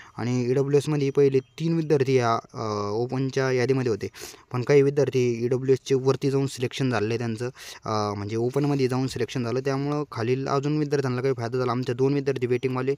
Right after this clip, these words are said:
ईडब्ल्यूएसमधले वर जाऊन सिलेक्ट झालेले आहे आणि ओपनवाले दोन विद्यार्थ्यांचं सिलेक्शन झालेलं नाही. तर इथं तुम्ही बघू शकता, तुम्हाला ईडब्ल्यूएसचा निकाल दाखवतो, त्याच्या अंतर्गत मी पहिल्याच नंबरला आहे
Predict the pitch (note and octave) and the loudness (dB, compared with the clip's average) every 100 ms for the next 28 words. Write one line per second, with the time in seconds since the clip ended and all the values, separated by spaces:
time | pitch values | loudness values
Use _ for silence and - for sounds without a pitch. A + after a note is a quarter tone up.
0 | - - - C3 C3 C3 C3 C3+ B2+ A#2+ | -6 -16 -4 2 2 2 0 0 0 0
1 | B2 B2 A#2+ A#2 B2+ A#2 G#2 A2 A2+ B2+ | 0 0 -4 -2 -2 0 -2 -2 -4 -6
2 | - - A#2+ A#2 A#2 A#2+ C3+ B2+ B2+ B2+ | -16 -10 -4 0 0 -2 -2 -2 -2 0
3 | C3 B2+ A#2 A2 A#2 - C#3 - C#3 G2+ | 0 -2 -2 -4 -6 -4 -4 -2 -2 -2
4 | G2 G2 F#2 _ - - - _ _ _ | -2 -4 -6 _ -20 -20 -20 _ _ _
5 | _ _ - - _ - - C3 C3+ C#3+ | _ _ -16 -16 _ -18 -6 2 2 4
6 | C3+ C#3 C3 C3+ C3+ B2 B2+ A#2+ A#2 B2+ | 2 2 2 0 0 -4 -2 0 2 2
7 | B2+ C#3 C#3+ C3+ B2 B2 B2 A2+ B2+ B2+ | 4 4 4 -2 0 2 2 0 -4 -4
8 | A#2+ B2+ A#2+ B2 B2 C3 B2+ C3+ C3+ C3+ | -4 -4 -4 -4 -4 -4 0 0 2 -2
9 | C3 B2+ B2 A#2 A#2+ | -2 -2 -2 0 -2